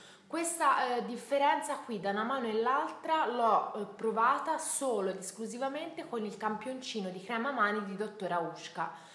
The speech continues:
Devo essere sincera, queste due sono state le creme che mi hanno fatto vedere questa differenza. Per cui, eh, ora guarderò il prezzo di questa crema mani, che ancora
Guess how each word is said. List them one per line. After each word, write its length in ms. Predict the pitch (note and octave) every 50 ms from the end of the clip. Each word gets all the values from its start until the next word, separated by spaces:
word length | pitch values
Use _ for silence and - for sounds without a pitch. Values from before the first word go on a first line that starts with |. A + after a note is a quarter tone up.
| - - -
Devo 220 | - G#3 A3 A#3+
essere 340 | B3+ B3+ B3+ - C4 B3+ B3
sincera, 540 | A#3 - D#4+ D4+ D4 C4+ - B3 G3 F#3+ G#3
queste 360 | - - C#4 - - - D#4
due 160 | A#3+ D4+ D#4
sono 220 | D4+ - D#4 C#4+ C4
state 300 | - - A#3+ G#3 - A3
le 160 | A3+ A#3 A3
creme 460 | - D#4 C#4+ C4+ C4 C#4 C#4 D4 C#4+ -
che 80 | A3+ A3+
mi 140 | G#3 G#3+
hanno 180 | G#3 G#3 G#3 G3 - - - -
fatto 340 | - A3+ G#3+ G#3 - - B3
vedere 340 | A3+ B3+ D4+ D#4 E4+ E4+ D4
questa 280 | - G#3+ - - G#3+ F#3
differenza. 760 | E3+ F#3 - - - F3 E3 D3+ D3 D3 D#3 - - F#3 F3 - - - - - - - - -
Per 280 | - C#4 E4+ - - -
cui, 500 | C#4 B3+ A3+ G#3 A#3 C4+ D#4 - - - - - - - -
eh, 200 | - G#3+ A3+ A#3
ora 240 | B3+ C4 A#3+ A#3 A3
guarderò 460 | A3 A3 A3 A3 G3 B3+ B3+ B3+ A3+
il 100 | G3+ F#3+
prezzo 440 | - - C#4 B3 A3 - - - A3
di 120 | G3+ F#3+
questa 320 | G3 G#3+ G#3 - - A#3
crema 340 | A3 - A3+ G#3+ G3+ G#3 G#3+
mani, 320 | G#3+ A3 G#3 F3+ F3 F3 -
che 120 | - F#3+
ancora 560 | F#3+ F3+ E3 - - A3 G3+ F#3+ F3+ E3+ D3+